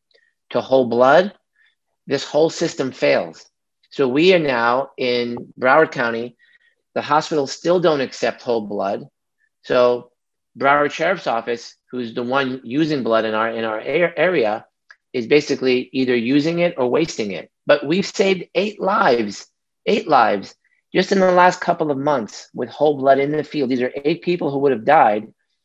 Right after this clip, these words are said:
Um, two hospitals in Miami have now converted. So this is one of those slow progressions that goes back to let's ask why we do things. And, um, I'm hoping that by the end of the year,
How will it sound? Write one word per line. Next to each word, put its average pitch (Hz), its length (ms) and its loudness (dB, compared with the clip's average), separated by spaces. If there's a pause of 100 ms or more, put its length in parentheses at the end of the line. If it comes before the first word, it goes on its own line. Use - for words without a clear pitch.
(640)
Um, 123 380 0 (240)
two 202 180 0
hospitals 170 460 2
in 151 120 0
Miami 160 640 0 (100)
have 120 140 -4
now 120 220 0
converted. 110 720 -4 (360)
So 151 160 2
this - 180 0
is 180 120 2
one 190 100 4
of 180 60 2
those 165 180 4
slow 156 320 4
progressions 143 760 0
that 131 100 0
goes 139 200 2
back 139 280 0
to 131 80 -4
let's 127 280 -4
ask 143 260 -2
why 139 360 2
we 170 160 -6
do 175 220 -8
things. 107 500 -12 (600)
And, 127 420 -2 (140)
um, 123 240 0
I'm 135 140 -2
hoping 151 680 -2 (380)
that 127 120 0
by 131 140 4
the 131 160 0
end 143 200 -2
of 123 80 -2
the 123 60 -6
year, 123 540 0